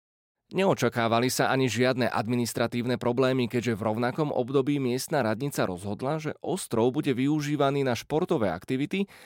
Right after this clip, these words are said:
a pre kultúrne podujatia určila nedaleký prírodný ostrov Svätej Heleny, na ktorom bola v roku tisíc deväťsto šesťdesiat sedem umiestnená hlavná časť výstavísk Expo.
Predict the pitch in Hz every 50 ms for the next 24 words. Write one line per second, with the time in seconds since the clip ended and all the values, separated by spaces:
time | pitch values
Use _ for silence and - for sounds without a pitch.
0 | - - - 196 - 208 185 - - - 160 180 - 190 175 170 143 113 - -
1 | - 131 143 139 135 135 135 - 139 - - 135 135 - - 160 127 113 104 104
2 | 117 135 147 147 139 139 139 - - 135 123 120 - 113 123 139 156 151 147 147
3 | 160 143 131 - - 120 113 - - 107 110 107 101 - - 101 110 120 120 110
4 | 98 95 95 101 120 127 123 127 113 104 - - - - 104 127 160 - - 180
5 | 160 156 147 131 139 139 131 117 120 123 110 117 110 - - 156 180 - - 165
6 | 165 165 - - 101 - 127 113 127 107 - - 123 113 - 113 110 101 117 113
7 | - - 76 - - - 147 143 156 151 143 - - - 165 180 165 156 151 -
8 | - 151 143 135 123 110 101 90 92 117 139 147 156 147 139 131 - 120 101 87
9 | 92 95 85 123 156 165 - - 143 123 127 120 110 95 - - - - _ -
10 | 92 90 - - - - 110 98 90